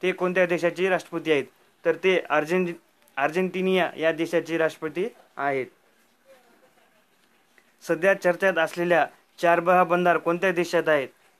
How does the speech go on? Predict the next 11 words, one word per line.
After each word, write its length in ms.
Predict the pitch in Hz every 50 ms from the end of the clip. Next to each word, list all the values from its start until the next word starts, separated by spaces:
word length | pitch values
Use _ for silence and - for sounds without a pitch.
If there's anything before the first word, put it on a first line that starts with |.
| _ -
तर 80 | 185
चारबाहा 520 | 175 175 - - 170 175 175 170 185 185 180
बंदर 320 | 170 170 175 175 175 170
हा 160 | 165 170 214 220 - _ _ _ -
इराण 320 | 143 151 165 170 170 170
देशामध्ये 460 | 165 170 165 170 165 160 160 156 156
आहे 140 | 147 135 117 - _ _ _ _ -
आणि 180 | - 147 160 170
हा 160 | 170 175 190
हिंदी 360 | 185 170 147 160 175 165 190
महासागरामध्ये 880 | 196 185 175 175 170 170 180 175 156 165 165 165 165 170 165 165 190 247